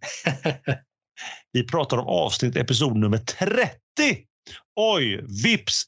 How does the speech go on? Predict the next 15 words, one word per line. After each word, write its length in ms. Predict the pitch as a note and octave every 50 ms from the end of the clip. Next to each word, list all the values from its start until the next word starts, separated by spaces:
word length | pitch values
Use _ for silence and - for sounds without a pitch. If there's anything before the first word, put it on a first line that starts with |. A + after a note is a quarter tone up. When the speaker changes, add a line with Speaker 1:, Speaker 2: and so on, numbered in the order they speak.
| - G3
Speaker 2:
ännu 300 | G#3 G3+ E3+ D3+ D3 D3+
ett 120 | D3 A#2 G#2
jubileum. 720 | A#2+ D3 D3+ D3+ D#3+ F3 E3 C#3+ C3 B2+ B2 A#2 G#2+ G#2
Så 340 | - - F#3+ F3+ F3 D#3+ D3+ - -
stort. 380 | - - E3 A#2+ G#2 - - - - _ - - - - - _ -
Det 60 | A2
Speaker 1:
Ja, 120 | F3+ E3
det 80 | E3 E3+
är 40 | E3
så. 80 | D#3
Speaker 2:
kanske 300 | C3+ G#2+ F#2 - - A#2+ A2+ - _ _ -
blir 260 | B2 A#2+ G#2+ - -
en 140 | G2+ G2+ G2
Schwarzwald. 1120 | - - D#3 C#3 - - - - - - - - G#2+ - - - - - F#2 E2+ E2+ E2+ E2 - _ _ _ _ _ _ _
Speaker 1:
Ja. 680 | A#2 A#2+ D3 A3 C4 C4+ A3 - G#2+ A2 A2 A2+